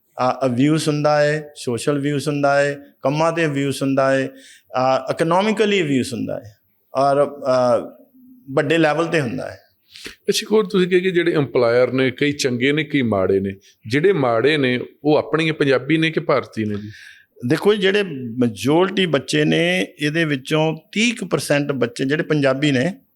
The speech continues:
Speaker 1: ਤੀਹ ਕੁ ਪਰਸੈਂਟ ਬੱਚੇ ਜਿਹੜੇ ਨੇ, ਉਹ ਜਿਹੜੀ ਫਾਸਟ ਫੂਡ ਚੇਨਜ਼ ਨੇ, ਜਿਹਦੇ ਵਿੱਚ, ਅਹ, ਅਹ, ਮੈਕਡੋਨਲਡ, ਕੇ ਐਫ ਸੀ
Speaker 2: ਕੰਮ
Speaker 1: ਜਾਂ
Speaker 2: ਕਰ ਰਹੇ ਨੇ।
Speaker 1: ਇ-, ਇੱਦਾਂ ਦੀਆਂ ਜਿਹੜੀਆਂ ਵੱਡੀਆਂ ਕੰਪਨੀਆਂ, ਉੱਥੇ ਤਾਂ ਇੱਦਾਂ ਦੀ ਗੱਲ ਨਹੀਂ ਹੈ। ਜਿਹੜੇ ਸਾਡੇ ਛੋਟੇ ਲੈਵਲ 'ਤੇ,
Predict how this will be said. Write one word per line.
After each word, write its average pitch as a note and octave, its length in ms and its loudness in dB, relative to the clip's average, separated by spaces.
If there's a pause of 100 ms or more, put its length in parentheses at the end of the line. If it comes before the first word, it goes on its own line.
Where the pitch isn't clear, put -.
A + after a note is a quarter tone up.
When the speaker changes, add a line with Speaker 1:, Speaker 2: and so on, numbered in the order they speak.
(580)
Speaker 1:
ਤੀਹ C#4+ 180 2
ਕੁ C#4+ 100 -6
ਪਰਸੈਂਟ F3+ 360 0
ਬੱਚੇ D3+ 340 -2
ਜਿਹੜੇ F3 280 -2
ਨੇ, F#3+ 120 -2
ਉਹ F#3+ 220 0 (140)
ਜਿਹੜੀ D#3 260 -2
ਫਾਸਟ C#3+ 500 -2
ਫੂਡ D3 300 -4
ਚੇਨਜ਼ C#3 420 -2
ਨੇ, C3+ 180 -2
ਜਿਹਦੇ C#3 240 -2
ਵਿੱਚ, C#3 300 -4
ਅਹ, C3+ 40 -8
ਅਹ, B2 1120 -4 (240)
ਮੈਕਡੋਨਲਡ, C3 800 -2
ਕੇ C3 140 -6
ਐਫ B2+ 120 0
ਸੀ C3+ 100 0
Speaker 2:
ਕੰਮ B2+ 180 -2
Speaker 1:
ਜਾਂ B2 120 2
Speaker 2:
ਕਰ A2+ 60 4
ਰਹੇ G#2+ 200 0
ਨੇ। G2+ 160 -6
Speaker 1:
ਇ-, B2+ 60 -4
ਇੱਦਾਂ C#3 180 0
ਦੀਆਂ C3+ 180 0
ਜਿਹੜੀਆਂ C#3 340 -2
ਵੱਡੀਆਂ B2+ 420 -2
ਕੰਪਨੀਆਂ, B2 440 -6
ਉੱਥੇ F3 300 -2
ਤਾਂ F#3 120 0 (360)
ਇੱਦਾਂ C#3 240 -2
ਦੀ C3+ 160 -2
ਗੱਲ A2 180 -4
ਨਹੀਂ A2 220 -10
ਹੈ। - 60 -16 (840)
ਜਿਹੜੇ F#3 300 0
ਸਾਡੇ E3+ 600 0 (100)
ਛੋਟੇ D#3+ 340 0
ਲੈਵਲ C#3+ 340 2
'ਤੇ, C#3+ 360 -2